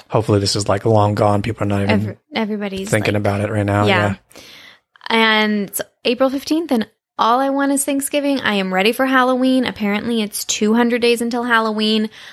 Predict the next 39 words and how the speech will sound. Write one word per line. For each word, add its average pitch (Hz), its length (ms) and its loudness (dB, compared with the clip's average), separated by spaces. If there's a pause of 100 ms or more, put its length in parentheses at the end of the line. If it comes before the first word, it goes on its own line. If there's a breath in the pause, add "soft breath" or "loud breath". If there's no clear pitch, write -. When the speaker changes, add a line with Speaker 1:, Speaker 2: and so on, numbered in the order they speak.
(200 loud breath)
Speaker 2:
I 202 380 0 (100)
am 185 480 0
ready. - 340 -2 (280)
Speaker 1:
Well, 113 380 2
next 117 300 0
week 123 220 0
you're 120 60 -2
gonna 123 120 4
be 113 80 2
ready 117 220 4
for 117 140 0
Christmas 117 480 0
because, 107 480 -4
like 110 160 -2
I 117 40 2
said, 127 280 2
we're 104 80 -2
driving 110 320 2
right 113 180 2
into 120 120 -2
a 120 40 -2
Christmas 131 400 0
episode 107 380 0
after 107 240 -2
this. - 420 -4 (400)
Speaker 2:
We're 202 120 -8
driving. 185 580 -10 (100)
Speaker 1:
We're 143 80 2
driving. 131 500 0 (100)
We're 110 80 -10
driving 113 320 -2
right 113 160 2
into 117 240 -4
it. 107 140 -12 (240)
Thank 156 440 -2
you, 170 180 2
everyone, 151 460 4
for 139 240 2
listening. 135 1040 2